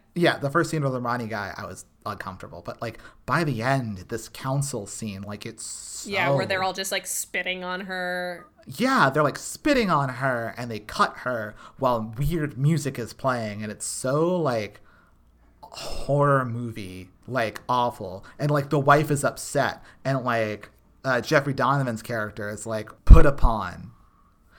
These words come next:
Speaker 1: And he's like, "Well, she broke the rules," and it's clearly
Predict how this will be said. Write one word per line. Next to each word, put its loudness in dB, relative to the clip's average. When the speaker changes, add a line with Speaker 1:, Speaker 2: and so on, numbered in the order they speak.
Speaker 1:
And -6
he's -2
like, -2
"Well, 0
she -2
broke 2
the -2
rules," -2
and -8
it's -12
clearly 0